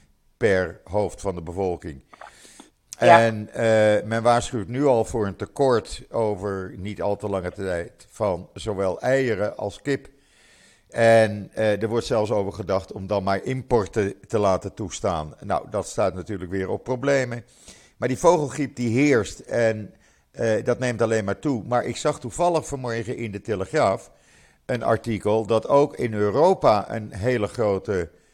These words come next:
Speaker 1: eh, vogelgriep gaande is in, eh, over heel Europa.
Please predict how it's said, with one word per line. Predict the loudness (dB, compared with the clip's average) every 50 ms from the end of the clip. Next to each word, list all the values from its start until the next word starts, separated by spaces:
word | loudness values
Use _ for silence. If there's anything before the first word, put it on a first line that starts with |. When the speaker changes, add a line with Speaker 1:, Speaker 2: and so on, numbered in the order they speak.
| _ _ _ _ _
Speaker 1:
eh, | -6 -2 -2 0 0 -2
vogelgriep | -2 2 4 4 4 4 0 -8 -8 -6 -8 -8 -8 -8 -16 -20
gaande | -16 -10 -2 2 2 4 4 2 0 -2 -6
is | -6 -4 -6 -8 -8 -12 -14
in, | -10 -8 -6 -6 -6 -8 -10 -10 -8
eh, | -6 -6 -6 -6 -6 -4
over | -2 -2 0 0 2
heel | 2 2 2 2
Europa. | 0 0 0 0 0 0 0 0 0 0